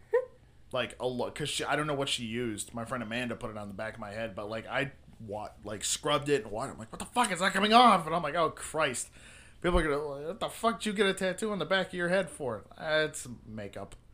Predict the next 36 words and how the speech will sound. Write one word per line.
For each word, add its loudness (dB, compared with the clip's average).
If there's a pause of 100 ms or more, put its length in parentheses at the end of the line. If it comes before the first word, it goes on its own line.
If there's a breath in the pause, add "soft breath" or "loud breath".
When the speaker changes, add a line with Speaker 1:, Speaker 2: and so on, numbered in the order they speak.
(580 soft breath)
Speaker 2:
And -10
you -6
can't 0
tell 2
the -2
guys 0
that -4
you -2
work -2
with, -4
"Oh, 2
it's -4
makeup. -2
There's -6
a -6
bar-, 2
barcode." -2
They're -6
like, -8 (180)
"The -18
fuck -2
kind 0
of -2
weird 0
shit -6
are -4
you -4
into?" -6 (560 soft breath)
Speaker 1:
Don't -10
worry -6
about -12
it. -16 (260)
Speaker 2:
But, -2 (100)
and -6
the -4
other 0